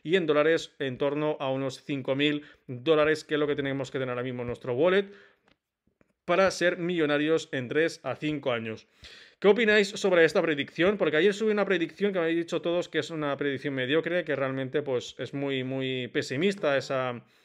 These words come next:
esa predicción. ¿Qué pensáis acerca de esta? ¿Pensáis que se puede cumplir o que no se puede cumplir? Dejádmelo abajo en los comentarios, que estaré encantado de leer vuestras predicciones.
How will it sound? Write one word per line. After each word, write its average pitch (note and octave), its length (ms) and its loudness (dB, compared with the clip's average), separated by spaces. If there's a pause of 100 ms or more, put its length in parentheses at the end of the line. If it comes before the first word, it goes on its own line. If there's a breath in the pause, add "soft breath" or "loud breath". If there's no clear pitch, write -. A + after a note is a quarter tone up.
(200 loud breath)
esa D3 240 -2
predicción. C3+ 460 0
¿Qué D#3+ 100 2
pensáis F3+ 480 0
acerca D#3 460 0
de B2 80 2
esta? B2 320 -6
¿Pensáis D3 340 -4
que F3+ 80 -4
se D3+ 120 -2
puede C#3+ 260 0
cumplir C#3+ 420 -2 (240 loud breath)
o C3 160 0
que C#3 120 0
no C#3 100 -2
se C3+ 120 -2
puede B2+ 220 -2
cumplir? D#3 460 -2 (180 loud breath)
Dejádmelo F3 440 0
abajo E3+ 240 0
en E3 40 2
los D#3+ 140 0
comentarios, C#3 520 -2
que C3 100 -6
estaré C#3 180 -4
encantado B2+ 560 -2
de C#3 180 -2
leer C3+ 320 0 (240 loud breath)
vuestras C#3 480 0
predicciones. B2 720 -4